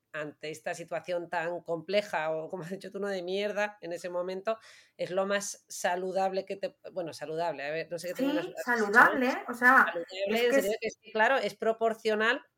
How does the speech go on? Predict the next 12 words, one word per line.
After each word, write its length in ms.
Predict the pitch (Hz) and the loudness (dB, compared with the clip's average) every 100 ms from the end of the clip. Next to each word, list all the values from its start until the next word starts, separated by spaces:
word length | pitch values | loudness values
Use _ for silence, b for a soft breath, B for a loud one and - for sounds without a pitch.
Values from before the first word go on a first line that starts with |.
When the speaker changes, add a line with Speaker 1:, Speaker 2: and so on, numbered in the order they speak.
| _ | _
Speaker 1:
a, 100 | 190 | -4
a 200 | 190 175 | -2 -4
lo 120 | 175 165 | -6 -6
que 100 | 175 | -10
te 80 | |
está 240 | 156 196 196 | -4 -4 -2
pasando, 320 | 185 226 247 | -2 -2 -2
lo 100 | 185 | -2
que 100 | 175 | -4
no 120 | 165 | -6
sería 280 | 185 180 190 | -4 -2 0
proporcional 840 | 196 185 190 175 190 190 208 196 | 0 0 -2 -2 -2 2 2 0